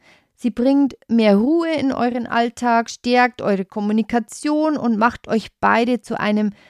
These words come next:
ja, ich würd fast sagen, eingespielten Team. Also sei geduldig, Feier deinen Hund, wenn er kleine Fortschritte macht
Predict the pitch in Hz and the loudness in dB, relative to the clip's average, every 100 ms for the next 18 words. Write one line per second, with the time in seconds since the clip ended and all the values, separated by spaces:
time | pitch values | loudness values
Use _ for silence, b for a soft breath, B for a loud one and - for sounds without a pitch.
0 | b _ 220 175 180 240 180 190 - 240 | b _ 0 2 2 -2 -8 -10 -6 -8
1 | - 202 190 254 - 170 180 214 - 165 | -4 -4 -2 -4 -6 -6 -6 -8 -10 -14
2 | 156 247 359 - 196 160 _ _ _ _ | -12 -12 -4 0 2 0 _ _ _ _
3 | _ 285 247 240 233 208 - 262 294 359 | _ 0 2 2 2 2 0 2 4 4
4 | 440 - _ _ _ _ _ - - 339 | 0 -4 _ _ _ _ _ -18 0 2
5 | 403 285 247 254 254 254 269 294 403 - | 4 2 2 2 2 2 2 0 -2 -12
6 | _ _ _ 233 277 277 330 302 339 339 | _ _ _ 0 2 0 0 -2 -2 -4
7 | - 240 - 233 208 208 202 240 - | 0 -2 -2 -8 -4 -2 0 -2 -6